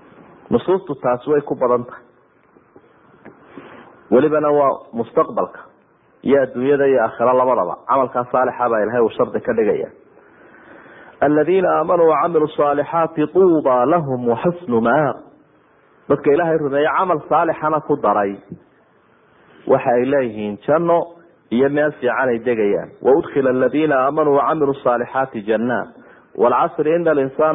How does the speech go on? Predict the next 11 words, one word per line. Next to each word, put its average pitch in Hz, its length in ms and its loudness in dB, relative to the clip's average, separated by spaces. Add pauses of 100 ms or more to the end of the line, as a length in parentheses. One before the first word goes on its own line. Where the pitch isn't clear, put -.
(160)
لفي 151 240 -2
خسر 147 300 -2
إلا 131 340 0
الذين 120 440 -2
آمنوا 113 580 0
وعملوا 127 420 0
الصالحات." 113 580 -2 (1400)
Alcamalu 175 500 2 (120)
saalix 123 300 -2 (1900)
waa 117 680 2 (800)
murtakas 135 720 2